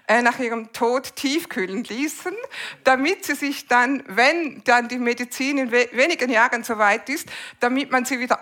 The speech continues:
auftauen kann und sie dann weiterleben und so ewig leben können. Also das war so die Illusion der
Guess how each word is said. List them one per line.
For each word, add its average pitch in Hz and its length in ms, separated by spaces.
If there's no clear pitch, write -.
auftauen 254 560
kann 247 300
und 226 160
sie 240 100
dann 220 220
weiterleben 208 840
und 185 260
so 202 360
ewig 202 400
leben 202 420
können. 185 720
Also 226 240
das 247 300
war 220 200
so 208 200
die 214 260
Illusion 247 840
der 208 360